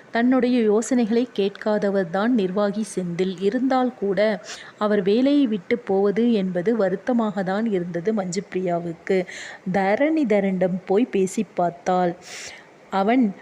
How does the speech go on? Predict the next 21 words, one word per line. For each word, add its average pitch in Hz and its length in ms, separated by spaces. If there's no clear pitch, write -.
"நான் 202 300
ஒரு 202 220
கணிசமாக 262 920
தொகையை 202 520
தந்துதான் 196 520
அவரை 208 340
அனுப்புறேன். 180 640
அதுவும் 220 440
அவருக்கு 190 500
ஐம்பத்தெட்டு 220 580
வயசு 208 500
ஆக 190 600
போகுது. 180 560
இன்னும் 262 280
ஆறு 233 480
மாசம்தான் 208 540
பெண்டிங் 190 380
இருக்கு, 185 420
பாக்கி 196 420
இருக்கு. 190 460
அதனால 208 840